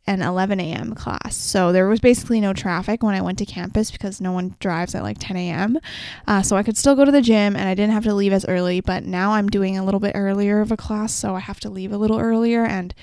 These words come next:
obviously that's the time when people go to work and people go to school, so there's a lot more cars on the road. But honestly, like, much better than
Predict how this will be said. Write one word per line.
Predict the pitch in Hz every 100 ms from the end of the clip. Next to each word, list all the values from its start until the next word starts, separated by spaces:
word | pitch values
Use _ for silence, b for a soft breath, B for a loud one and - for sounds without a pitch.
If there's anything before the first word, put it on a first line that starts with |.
| B B -
obviously | 190 180 - 196
that's | 180 -
the | -
time | - 185 185
when | 208
people | - 185
go | 139
to |
work | 226 254 262
and | 226
people | 214 - -
go | -
to |
school, | 196 - 233 233
so | 226 208 -
there's | 202
a | 196
lot | - -
more | -
cars | - - - 220
on | -
the | 226
road. | 233 57 - -
But | 240 - _ b b _ _ _ _ - -
honestly, | 214 233 311 - 466 494 B B B - _
like, | 220 190 - - - -
much | 214 208 196 214 233 - -
better | 202 196 202
than | 196 185 185